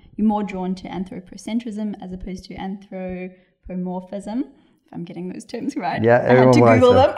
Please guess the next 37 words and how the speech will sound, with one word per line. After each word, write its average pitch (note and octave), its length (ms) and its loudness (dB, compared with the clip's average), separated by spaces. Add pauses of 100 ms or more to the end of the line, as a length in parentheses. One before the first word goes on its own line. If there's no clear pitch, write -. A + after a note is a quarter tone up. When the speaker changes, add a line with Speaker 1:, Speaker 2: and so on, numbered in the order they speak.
(120)
Speaker 1:
them. F4+ 200 4
<laughs> - 180 4
Speaker 2:
Yes. - 260 4 (580)
Speaker 1:
And A3+ 280 -2
there A3+ 60 0
was A#3 100 -2
something C4+ 240 0
that A#3 100 0
actually A3 320 -4
upset G#3 300 -6
me G#3+ 140 0
recently. G#3 440 -4
I, F#3+ 340 -4
I G3 140 -4
was, F#3 240 -6
um, F3+ 220 -8
on F#3 240 -4
Twitter F3+ 260 -4
and D#3+ 240 -10
I E3 140 -8
saw E3+ 240 -16
somebody F3+ 520 -12 (220)
made G3+ 240 -6
reference G3 480 -10
to F#3+ 160 -12
a F3+ 80 -12
trophy F3+ 480 -14
hunter F#3 560 -6
who F#3 160 -10
had F3 220 -12
gone E3+ 560 -8 (600)
to A#3+ 100 -8
Africa F#3 400 -6 (100)
and F3 180 -8
felt F#3+ 280 -10
that G3+ 140 -16
he, F#3 420 -12